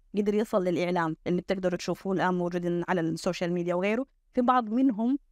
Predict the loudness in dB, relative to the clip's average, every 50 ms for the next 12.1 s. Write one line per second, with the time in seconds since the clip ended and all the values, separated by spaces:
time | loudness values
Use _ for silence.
0 | _ _ _ -2 0 2 2 2 2 2 2 2 2 0 0 -2 -4 -4 -4 -2
1 | -2 -2 -2 -2 -2 -2 -2 -4 -6 -10 _ _ _ _ -20 _ -6 -2 0 0
2 | 2 2 0 0 0 0 0 0 0 -2 -2 _ _ -10 -4 -2 0 0 0 0
3 | -2 -2 0 0 0 0 0 -2 -2 -2 -2 -4 -2 -2 0 0 0 0 0 0
4 | 0 0 0 0 -2 -2 0 0 -2 -4 -6 _ -2 -2 0 0 0 -2 -2 -2
5 | -4 -4 -2 -2 -2 -2 -2 -2 -2 -2 0 0 0 0 0 0 -2 -6 -4 -2
6 | 0 0 0 0 -2 -6 _ _ _ _ _ _ -2 0 2 2 4 2 2 2
7 | 0 -2 -4 -2 -2 -2 -2 -2 -2 -6 -6 -4 -4 -2 -2 -2 -2 -2 -2 -2
8 | -2 -4 -6 _ _ -6 -2 -2 -2 0 -2 -2 -2 -2 0 0 0 0 0 0
9 | 0 -2 -2 -4 -4 -4 -4 -2 0 0 0 0 0 0 -2 -2 -4 -4 -4 -2
10 | -2 0 0 0 0 -2 -2 -2 -2 -2 -2 -2 -2 0 0 0 2 4 4 4
11 | 4 2 2 0 0 -2 -4 -10 _ _ _ _ _ -10 -4 -2 0 0 2 0
12 | -2